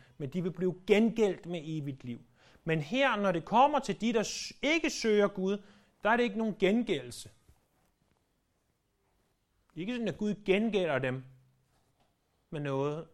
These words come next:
Der står bare, at det kommer. Bemærk forskellen. De, der søger Gud, de bliver gengældt.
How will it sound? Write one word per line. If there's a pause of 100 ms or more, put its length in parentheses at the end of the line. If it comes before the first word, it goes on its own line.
(120)
Der
står
bare,
at
det
kommer. (1080)
Bemærk
forskellen. (460)
De,
der
søger
Gud,
de
bliver
gengældt.